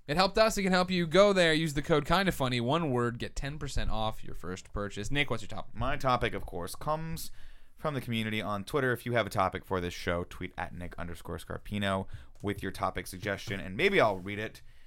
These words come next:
Speaker 2: just like Plotsky Jason. That's his name.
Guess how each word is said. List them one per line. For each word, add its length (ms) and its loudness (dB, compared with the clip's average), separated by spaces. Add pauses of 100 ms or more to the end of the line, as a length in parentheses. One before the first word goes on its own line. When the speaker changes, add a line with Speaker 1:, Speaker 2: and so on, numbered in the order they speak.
(140)
Speaker 2:
just 240 2
like 320 -2 (420)
Plotsky 540 -4
Jason. 540 -2 (1500)
That's 180 -14
his 100 -14
name. 240 -4